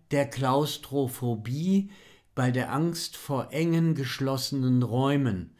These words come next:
die fälschlicherweise Platzangst bezeichnet wird. Das ist aber die Angst vor engen, geschlossenen Räumen. Und, äh, Beklemmungen werden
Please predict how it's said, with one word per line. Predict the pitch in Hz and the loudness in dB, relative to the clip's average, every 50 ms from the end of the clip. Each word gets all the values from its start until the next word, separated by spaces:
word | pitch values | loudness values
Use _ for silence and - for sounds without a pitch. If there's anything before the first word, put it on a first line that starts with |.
| - - - _ _ - | -20 -20 -20 _ _ -6
die | - 131 | -6 -4
fälschlicherweise | 123 - 156 156 156 156 - 165 156 127 - 147 127 120 123 123 131 135 120 - 107 | -2 0 2 2 2 0 -2 -6 -4 -2 0 -2 0 0 0 -2 -2 -2 -2 -4 -6
Platzangst | 107 - 131 139 135 131 - - - - 117 113 104 110 - - | -6 -4 -4 -4 -4 -4 -6 -8 -6 -4 -4 -4 -4 -6 -12 -12
bezeichnet | - 107 110 - - 117 104 98 95 - - 104 95 95 - - | -12 -12 -10 -8 -6 -6 -6 -6 -8 -8 -10 -10 -10 -10 -12 -12
wird. | 92 101 117 160 165 165 - - - - - - - - - - | -8 -4 -4 -4 -6 -8 -16 -20 -20 -20 -20 -20 -20 -20 -12 -6
Das | - 131 123 127 | -4 -2 -2 -2
ist | 147 127 - | -2 -2 -2
aber | 156 131 123 | -2 -2 -2
die | 120 123 - | -4 -4 -6
Angst | - 127 147 147 143 - - - | -4 -2 -2 -2 -4 -6 -10 -10
vor | - 135 120 - | -8 -6 -6 -4
engen, | - 143 147 156 151 151 147 139 | -2 -2 0 0 0 0 -2 -2
geschlossenen | 117 110 - - 131 127 123 120 - - 123 110 110 110 110 | -4 -6 -6 -4 -2 -2 -2 -2 -2 -4 -4 -4 -2 -4 -4
Räumen. | 104 98 110 113 123 139 160 190 226 233 220 - - - - - _ _ _ _ _ _ _ _ _ - _ _ _ - _ _ | -4 -2 -2 0 0 2 2 2 2 2 0 -2 -6 -12 -18 -20 _ _ _ _ _ _ _ _ _ -20 _ _ _ -20 _ _
Und, | - 160 165 165 160 160 160 - - - - - - - - - - - - - _ - | 0 2 4 4 4 4 2 -2 -12 -18 -20 -20 -20 -20 -20 -20 -20 -20 -20 -20 _ -18
äh, | - - - 151 147 147 | -10 -2 0 2 2 2
Beklemmungen | 135 127 123 113 113 160 160 160 - 139 160 165 170 180 190 202 196 185 175 165 156 139 123 117 113 117 123 | 0 -2 -4 -4 -2 -2 -2 0 2 4 6 6 8 8 8 6 6 6 6 4 4 4 2 0 -2 -6 -8
werden | 127 120 113 135 143 139 127 120 131 127 117 107 110 - | -8 -4 0 2 2 2 2 2 0 0 0 -2 -4 -12